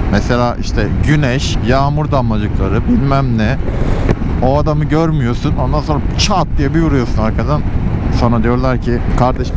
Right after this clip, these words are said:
sen hatalısın çünkü emniyet şeridinde olmaman lazım." Onun için ne yapacağız? Kendimizi koruyacağız abi. Hadi lan rampadasın artık, bitersin ha.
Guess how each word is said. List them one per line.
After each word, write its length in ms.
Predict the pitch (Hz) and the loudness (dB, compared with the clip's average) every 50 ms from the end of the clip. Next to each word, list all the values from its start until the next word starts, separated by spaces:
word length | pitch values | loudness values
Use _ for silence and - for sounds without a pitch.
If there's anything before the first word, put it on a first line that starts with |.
| - | 0
sen 100 | - 127 | 0 0
hatalısın 520 | 120 117 120 131 123 123 123 117 - 139 127 - | 0 0 0 2 2 2 0 -2 -2 -2 0 0
çünkü 240 | - 131 123 - 131 | 0 0 0 0 0
emniyet 280 | 120 117 120 123 120 | 0 0 0 0 0
şeridinde 380 | - - 123 110 - - - 117 | 0 2 2 2 2 2 2 2
olmaman 360 | 113 - 104 101 95 - 92 95 - | 2 0 0 0 0 0 0 0 0
lazım." 260 | - 90 - - - - - - - - - - - - - - | 0 0 0 0 0 0 0 0 0 0 0 0 0 0 0 2
Onun 180 | 117 135 147 156 | 2 2 2 0
için 220 | 160 143 - 185 180 165 | 0 0 0 0 0 0
ne 40 | 165 | 0
yapacağız? 460 | 170 180 165 165 143 143 156 202 - - - - - - - - - | 0 0 0 0 0 0 0 -2 -2 -4 -4 -4 -4 -4 -4 -2 -2
Kendimizi 480 | - 135 139 139 143 143 151 160 156 | 0 0 0 0 0 0 0 0 0
koruyacağız 440 | - 143 131 113 104 98 107 110 101 | 0 0 0 0 0 0 0 0 0
abi. 200 | 104 104 104 95 101 - - - - - - - - - - - - - - - - - 262 262 131 127 - - 127 - - - - - - - - - - - - - - - - - - 254 247 - - - - - - - - - - - - - - - - - - - - - - - - - - | 0 0 0 0 -2 -2 -2 -2 -2 -2 -2 -2 -2 -2 -2 0 0 0 0 0 2 2 0 0 0 0 0 0 0 0 2 0 0 0 0 0 0 0 0 0 0 0 0 0 0 0 0 0 0 0 0 0 0 0 0 0 -2 -2 0 0 0 0 0 0 0 0 0 0 0 -2 -2 -2 -2 0 0
Hadi 240 | - 165 170 196 208 | 0 0 0 0 0
lan 200 | 220 226 247 233 | 0 0 0 0
rampadasın 540 | 220 220 220 214 254 233 226 247 - - 247 | 0 0 0 0 0 0 0 -2 -2 -2 -2
artık, 340 | 226 214 202 196 180 170 175 | 0 0 0 0 0 0 0
bitersin 420 | 180 - 226 247 247 - - 226 | 0 0 0 0 0 -2 -2 -2
ha. 180 | 254 254 220 | 0 0 0